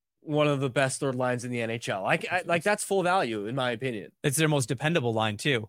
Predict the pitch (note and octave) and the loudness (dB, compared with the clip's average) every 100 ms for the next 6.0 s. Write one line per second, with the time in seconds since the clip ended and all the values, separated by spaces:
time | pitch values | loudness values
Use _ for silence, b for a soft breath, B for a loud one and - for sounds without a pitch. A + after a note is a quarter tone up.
0 | - C3+ C#3+ C#3+ G3+ F3+ C3+ C#3 C#3+ D3+ | -2 0 2 2 2 2 2 2 4 4
1 | D#3 D3 A#2+ G#2+ A#2 B2 A#2 G#2+ A#2 A2+ | 4 4 2 0 -2 0 2 2 2 2
2 | A2 G#2 G#2+ A#2+ A2+ G#2 B2+ G#2+ A2 B2 | 2 2 2 2 0 2 2 4 2 0
3 | B2 A#2+ A#2 B2+ A#2+ C3 A#2+ A2 B2 A2+ | -2 -6 -2 -2 -2 -4 -4 -4 -4 -4
4 | B2+ A#2+ A2+ B2 B2 C3 C3+ A#2+ A#2+ B2 | -2 -2 0 0 2 0 0 -2 -2 -2
5 | A#2 A2+ B2 A2+ B2+ D3 C#3 A#2 A2 G#2 | -2 -4 -4 -2 0 2 2 0 0 0